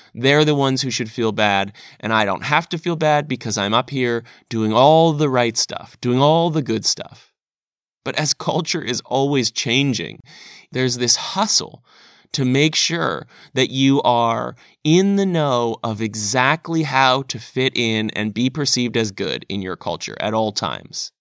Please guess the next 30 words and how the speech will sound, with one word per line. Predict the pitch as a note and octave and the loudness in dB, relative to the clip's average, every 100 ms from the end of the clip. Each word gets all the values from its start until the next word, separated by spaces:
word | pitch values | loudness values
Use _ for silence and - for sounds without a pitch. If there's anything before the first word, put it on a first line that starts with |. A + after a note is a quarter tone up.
| _ _ _ - | _ _ _ -2
But | D3 | 0
it's | E3 F#3 | 2 2
impossible. | F#3 - A3 A#3+ G2+ - - _ _ _ _ _ - | 0 -4 -8 -6 -8 -10 -20 _ _ _ _ _ -4
By | C3+ D3 | 0 0
believing | D#3+ D#3 D#3 G3+ G#3 A3+ G3 | 2 2 4 4 4 2 2
in | F3+ F3 | 0 0
this | E3+ | 0
hierarchy, | - D#3+ F#3+ F#3 A#2+ D#2 A#1 A#1+ - _ - - - | 0 -2 -2 0 -2 -2 -8 -14 -14 _ -20 -20 -2
we | C3 C3+ | 4 4
are | C3 - | 4 2
always | C#3 D#3 F3+ E3+ E3 D3 | 2 4 4 4 2 2
opening | C3+ C3+ C3+ B2+ A#2+ | 0 0 0 0 0
ourselves | A2+ - A2 G#2 G#2+ | 0 0 0 0 0
up | G#2 - - | -2 -4 -6
to | A#2 | -4
the | G#2 | -2
potential | F#2+ A2 - - A2 G#2 G2 A#1+ - - - | -4 -4 -2 0 0 0 -4 -6 -14 -20 -2
of | A2 G#2+ | 0 0
falling | - A2 G#2 G#2 G2 G2+ | 0 2 2 2 0 -2
from | - G2+ F#2+ | -4 -4 -4
grace. | G2 - - - - _ _ _ _ _ _ _ - | -6 -6 -6 -8 -8 _ _ _ _ _ _ _ -8
The | B2+ | -6
pit | B2+ D3 E3+ E3+ E3+ | -6 -2 -2 -2 -4
of | D3 | -2
shame | - - C3+ B2+ F2 D#2+ - - - | 0 0 0 -2 -4 -8 -14 -20 -4
is | - D#3 - | 2 4 4
always | - E3 G3+ G3 F#3 D3 | 4 6 6 6 4 2
there | D3+ D3+ | 2 2
beneath | C3+ C3 C3+ C#3+ - | 0 0 0 0 -4
us, | - - | -6 -6